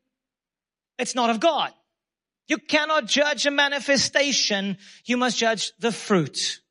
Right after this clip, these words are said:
You must actually interview somebody. When I had an encounter, at our encounters, when after we pray for people, I mean, just this last Wednesday, some of the, well, the people had incredible encounters with God, and they found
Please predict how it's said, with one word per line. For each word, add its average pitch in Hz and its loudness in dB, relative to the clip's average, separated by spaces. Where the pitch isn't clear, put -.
You 262 0
must 277 -2
actually 254 0
interview 269 -4
somebody. 180 -4
When 196 -2
I 220 0
had 254 2
an 254 0
encounter, 240 -2
at 240 2
our 247 2
encounters, 226 0
when 220 -4
after 240 0
we 220 -4
pray 240 -2
for 190 -12
people, 233 -4
I 202 0
mean, 202 -4
just 233 -2
this 233 0
last 226 0
Wednesday, 226 -2
some 233 -2
of 233 -2
the, 208 0
well, 196 -6
the 147 -14
people 240 -4
had 233 0
incredible 247 -4
encounters 190 -6
with 165 -8
God, 180 0
and 190 0
they 226 0
found 226 -4